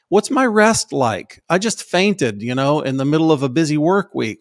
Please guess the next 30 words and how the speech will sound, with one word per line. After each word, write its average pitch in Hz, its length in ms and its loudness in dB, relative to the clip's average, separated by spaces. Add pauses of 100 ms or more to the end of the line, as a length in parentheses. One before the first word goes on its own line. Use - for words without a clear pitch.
Well, 175 240 2
what's 214 200 0
my 226 140 2
rest 202 460 -2
been 131 160 -2
like? 101 340 -8 (320)
Am 120 100 -4
I 117 80 -4
drinking 165 440 -2
water? 170 600 0
Am 135 140 -4
I 117 40 -6
smoking, 208 760 -4
et 127 140 -14
cetera?" 120 480 -6 (540)
There's 127 180 -8
a 127 40 -10
couple 170 320 -4
of 165 100 -2
verses 160 360 -4
that 131 160 -12
talk 156 340 -2
about 131 360 -4
this 123 160 -10
physical 156 500 -4
capital 120 680 -4
with 127 260 -6
regards 135 400 -6
to 120 120 -8
health. 104 400 -6